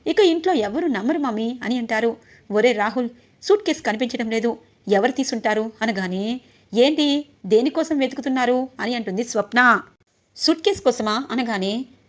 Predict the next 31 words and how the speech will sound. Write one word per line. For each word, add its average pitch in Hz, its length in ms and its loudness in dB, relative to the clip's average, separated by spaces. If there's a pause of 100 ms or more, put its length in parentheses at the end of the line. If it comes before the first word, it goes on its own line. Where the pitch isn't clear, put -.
"దీనికెలా 233 340 -2
తెలుసు 233 440 -6 (140)
సూట్ 233 240 -4
కేసు 226 220 -2
అని? 220 260 -4 (300)
ఇప్పుడు 190 240 -4
మనం 220 300 -2 (280)
బయటపడితే 214 720 0 (240)
సూట్ 254 240 -4
కేసు 240 280 -2
గురించి 240 420 -2 (300)
దీనికి 226 500 0 (160)
రాయి 202 320 -2
వేసిందని 226 420 -2
తెలిసిపోతుంది. 214 640 -6 (420)
అందుకు 269 320 0
సూట్ 302 220 -2
కేసు 311 180 -2
కోసం 302 220 -2
వెతుకుతాం? 277 440 -2 (280)
ఏమీ 233 220 4
కాదు, 226 360 -4 (360)
వేరే 208 320 6
ఏదో 233 180 2
ఉంది." 214 320 -2 (260)
"ఏంటి 311 240 4
స్వప్న, 262 460 -4 (160)
ఇలా 349 240 4
వచ్చావు? 220 520 -2 (280)
జ్యూస్ 220 260 0
కావాలా?" 233 480 0